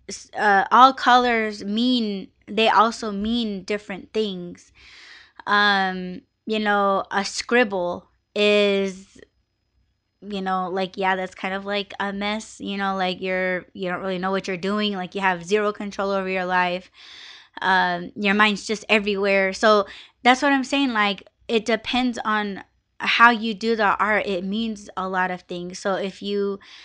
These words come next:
uh, use, like, a, like, a brush stroke, you know, for,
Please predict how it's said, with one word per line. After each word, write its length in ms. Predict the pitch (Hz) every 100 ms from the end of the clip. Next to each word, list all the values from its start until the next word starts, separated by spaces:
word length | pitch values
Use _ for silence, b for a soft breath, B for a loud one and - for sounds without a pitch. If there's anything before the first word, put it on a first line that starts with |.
| B B B B
uh, 600 | - 202 196 185 180 180 - _ _ _ _ _ _ _ _ _ _ _ _ _ _ _ _ _ _
use, 600 | 185 175 214 226 240 220
like, 200 | 226 220
a, 280 | 208 196 185
like, 200 | 220 202
a 80 | 190
brush 400 | 180 202 220 214
stroke, 500 | - - 185 180 -
you 120 | 190 185
know, 180 | 180
for, 320 | 180 - 190